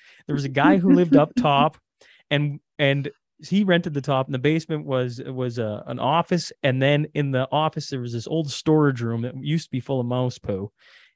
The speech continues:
Speaker 1: And we cleaned it all up and turned it into something that kinda resembles what I'm in now. And that's where I did my podcast for the first, um, well, right before covid hit, actually. Actually, when covid, you know, came down. And so the first four guests,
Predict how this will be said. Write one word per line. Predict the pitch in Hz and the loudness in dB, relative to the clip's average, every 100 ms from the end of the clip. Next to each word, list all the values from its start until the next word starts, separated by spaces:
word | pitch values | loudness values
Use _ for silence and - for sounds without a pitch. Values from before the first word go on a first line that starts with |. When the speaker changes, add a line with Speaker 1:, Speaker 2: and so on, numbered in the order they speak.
| - | -2
Speaker 1:
And | 131 | 2
we | 156 | 2
cleaned | 185 185 | 4 4
it | 160 | 4
all | 151 147 | 4 4
up | 123 127 - | 2 0 -4
and | 135 | -6
turned | 127 170 | -2 -2
it | 147 | 0
into | 170 170 | 0 0
something | 226 214 180 | 0 0 0
that | 143 | -2
kinda | 165 170 151 | -2 0 0
resembles | 135 123 127 120 113 | -2 -2 -4 -6 -6
what | 117 | -4
I'm | 113 | -4
in | 104 | -2
now. | 117 113 98 _ _ - _ - | -2 -2 -6 _ _ -20 _ 0
And | 143 | 2
that's | 190 208 | 2 2
where | |
I | 175 | 0
did | 165 | 0
my | 135 | -2
podcast | 143 147 135 120 107 | 0 0 0 -4 -4
for | - 120 | -6 -6
the | 113 | -6
first, | - 131 123 - - - | -2 -2 -2 -6 -20 -8
um, | 123 117 120 117 117 110 _ _ | -4 -4 -6 -8 -10 -16 _ _
well, | 123 160 | 0 2
right | 143 151 | 4 2
before | 147 156 | 0 -4
covid | 147 196 127 | -2 -2 -2
hit, | 104 | -6
actually. | 107 123 - 120 185 | -6 -8 -8 -10 -8
Actually, | 147 151 147 147 | 0 0 0 -4
when | 147 135 127 143 147 | -6 -8 -2 0 0
covid, | 123 120 117 113 117 | 0 0 0 -6 -8
you | 139 | -6
know, | 113 | -4
came | 110 127 117 | -4 -4 -2
down. | 151 117 - _ - - _ - | -4 -6 -14 _ -20 -20 _ -4
And | 143 | -2
so | 156 143 | 0 0
the | 131 | 0
first | 180 185 - - _ - | 0 0 -2 -14 _ 0
four | 185 160 | 2 2
guests, | 123 135 113 113 - | 2 2 2 -2 -8